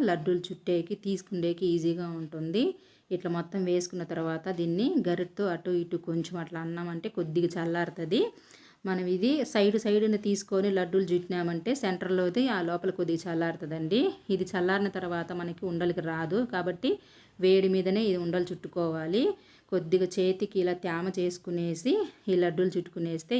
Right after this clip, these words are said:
ఈజీగా వచ్చేస్తుంది. నేనైతే స్పీడ్గా చేస్తూ ఉండాను. ఒకవేళ మీరు ఎక్కువగా చేసుకుంటేట్టుగా అయితే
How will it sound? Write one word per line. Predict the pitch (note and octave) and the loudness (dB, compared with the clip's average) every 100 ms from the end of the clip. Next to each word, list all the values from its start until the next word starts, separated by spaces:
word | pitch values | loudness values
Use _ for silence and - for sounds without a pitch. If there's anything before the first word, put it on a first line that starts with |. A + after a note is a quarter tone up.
| G3+ | 2
ఈజీగా | F#3 F3 F3+ F#3 E3+ | 2 2 2 2 0
వచ్చేస్తుంది. | E3+ E3 D#3+ D#3+ A3 B3 | -2 -4 -4 -2 2 2
నేనైతే | G3 F#3 F#3 A#3 A#3 | 2 0 -2 -2 -2
స్పీడ్గా | - F#3+ G3 G3 G3 | 0 2 2 0 0
చేస్తూ | F3 E3+ - E3+ E3 | -4 -6 -6 -6 -4
ఉండాను. | D#3+ D#3+ D#3+ F#3 C4+ F4+ - - - - - | -6 -6 -4 0 0 0 -10 -20 -20 -8 0
ఒకవేళ | F#3+ F#3+ G#3 A3 | 0 2 4 4
మీరు | G#3+ G3+ G#3 C#4+ D4+ - - F#3+ | 4 4 4 2 0 -4 -2 2
ఎక్కువగా | G3+ - A#3 A3 A3 | 2 2 2 2 2
చేసుకుంటేట్టుగా | G#3+ G3+ G3 F#3+ F#3 F#3+ F3+ F3+ F3 F3+ | 4 2 2 -2 0 2 0 0 -2 2
అయితే | F3 F3 A#3 | 2 2 2